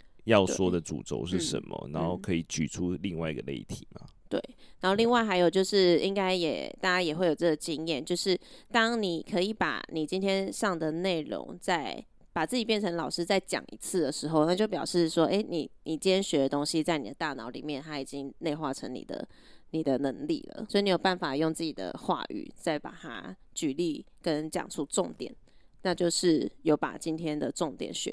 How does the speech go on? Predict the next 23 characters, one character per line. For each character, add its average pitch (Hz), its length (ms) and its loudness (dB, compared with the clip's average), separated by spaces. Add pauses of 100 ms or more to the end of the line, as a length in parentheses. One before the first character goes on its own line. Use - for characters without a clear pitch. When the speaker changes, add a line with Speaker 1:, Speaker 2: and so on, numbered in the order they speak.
Speaker 2:
进 - 200 -8
去 - 180 -8
了。 - 100 -16 (300)
Speaker 1:
嗯， 92 300 -14
Speaker 2:
嗯。 - 100 -8 (340)
Speaker 1:
具 156 160 4
体 98 200 0
的 87 160 0
还 90 100 0
蛮， 85 300 -4 (260)
蛮 90 180 -2
重 98 200 0
要 87 140 2
的， 64 120 -2
就 101 120 0
是 107 80 6
他 113 160 2
应 107 100 -2
该 107 80 2
要 98 160 2
做 101 240 2
出， 90 340 2
Speaker 2:
嗯。 107 80 -8